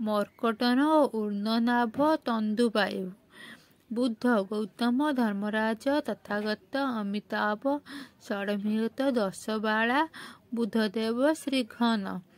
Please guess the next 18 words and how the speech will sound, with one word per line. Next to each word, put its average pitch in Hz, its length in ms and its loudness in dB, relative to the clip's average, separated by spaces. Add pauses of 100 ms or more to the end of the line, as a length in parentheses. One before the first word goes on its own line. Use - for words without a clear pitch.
(460)
ବେକ, 269 400 4
ଅବତୁ, 220 800 2
ଘାଟା, 247 680 0 (420)
କୁର୍କାଟିକା। 226 1000 0
ବେଗ, 247 440 -2 (440)
ତର୍ଷା, 220 600 0
ରୟ, 220 500 0
ସଦ୍ୟ, 247 600 -2
ଜବ, 220 500 -2
ରହଂସ। 233 600 2 (720)
ବେଙ୍ଗ, 277 380 2 (180)
ବେକ, 214 560 -2
ମୁଣ୍ଡୁକ, 233 720 0 (460)
କୁରୁଧର, 233 760 2
ହରି, 233 420 0
ବର୍ଷା, 254 540 -2
ଘୋଷ। 233 460 0 (1200)
ବେଲ, 277 640 4